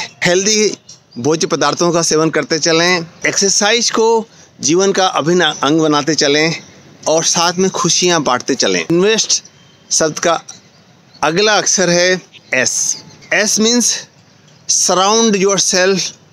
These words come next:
with the positive people and surround yourself with the people who are helping you to achieve the goal of your life। अपनी कंपनी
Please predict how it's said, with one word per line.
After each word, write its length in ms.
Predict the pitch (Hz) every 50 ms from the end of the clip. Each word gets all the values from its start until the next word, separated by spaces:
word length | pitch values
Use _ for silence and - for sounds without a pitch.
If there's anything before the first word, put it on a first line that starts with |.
| _ _ _ _ - - -
with 220 | 147 156 143 147 160
the 300 | 180 185 196 196 190 - - - _ - - - - _ _ _ _ _ - _ _ - - - - 190
positive 420 | 196 202 214 214 190 214 185 180
people 220 | 160 123 123 113 95 - - - - -
and 440 | 160 180 196 208 214 220 208 214 190 - - - - - -
surround 580 | - - - 175 175 190 208 226 226 214 202 202
yourself 460 | 208 190 - - 208 190 185 196 185 - -
with 180 | 170 165 147 147
the 100 | 170 160 - -
people 400 | 175 165 - 185 196 196 190 170
who 460 | - - 190 196 196 196 185 165 147 151 - - - -
are 200 | 147 160 180 190
helping 500 | 170 147 175 190 190 180 - 226 220 214
you 340 | 185 185 202 202 214 220 208 - - _ _ - - - - - - - - - - - - - -
to 180 | 202 220 220 220 - - -
achieve 580 | 160 151 - - - 202 226 233 240 240 226 - - - - 143
the 60 | 147
goal 240 | 131 151 160 165 165
of 80 | 160 -
your 180 | - 135 117
life। 240 | 107 98 92 90 90 - - - - - - - - - - - - - - - - -
अपनी 400 | 160 165 - 214 220 226 240 226
कंपनी 720 | - - 190 180 180 165 - 202 214 233 240 240 233